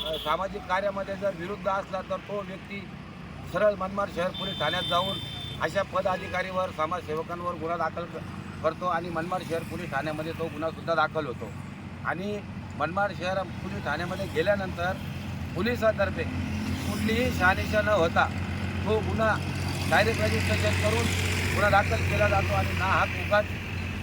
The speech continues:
मनमाड शहरातील नागरिकांना व समाजसेवकांना, राजकीय पक्षातील पदाधिकाऱ्यांना त्रास दिला जात आहे.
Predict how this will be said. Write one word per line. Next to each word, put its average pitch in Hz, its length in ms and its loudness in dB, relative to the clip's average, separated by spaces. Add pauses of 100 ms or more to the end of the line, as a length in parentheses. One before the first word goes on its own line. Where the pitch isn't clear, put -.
(220)
मनमाड 190 400 2
शहरातील 185 600 -2 (220)
नागरिकांना 190 680 2
व 185 140 -2 (120)
समाजसेवकांना, 175 840 -2
राजकीय 165 320 -2
पक्षातील 160 520 -6 (420)
पदाधिकाऱ्यांना 170 720 0 (420)
त्रास 175 200 6
दिला 170 240 2
जात 156 260 2
आहे. 131 220 -2